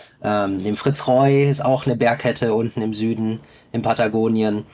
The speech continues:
Und, äh, dann geht's runter bis nach, äh, Ushuaia. Das ist die südlichste Stadt der Welt. Und da werden wir am sechsten ersten dann ein, äh, Schiff nehmen, ein Expeditionsschiff in die Antarktis.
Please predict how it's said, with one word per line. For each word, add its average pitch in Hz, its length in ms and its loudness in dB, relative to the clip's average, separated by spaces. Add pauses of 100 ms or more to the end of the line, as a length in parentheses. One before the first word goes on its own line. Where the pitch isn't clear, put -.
(320)
Und, 113 400 0
äh, 107 280 2
dann 117 180 2
geht's - 280 -2
runter 113 300 0
bis 110 180 -2
nach, 104 260 -2
äh, 95 140 -2
Ushuaia. 120 720 2 (180)
Das 110 160 -2
ist 113 160 -6
die 110 140 -2
südlichste 139 400 0
Stadt - 260 0
der 117 100 2
Welt. 143 380 0 (760)
Und 117 500 2
da 117 200 4
werden 120 180 4
wir 110 100 6
am 107 140 2
sechsten 139 340 0
ersten 123 400 2
dann 113 180 2
ein, 104 300 0
äh, 98 260 -4
Schiff - 280 0
nehmen, 190 220 2
ein 135 60 0
Expeditionsschiff 143 800 0
in 120 80 -2
die 104 100 2
Antarktis. 143 680 0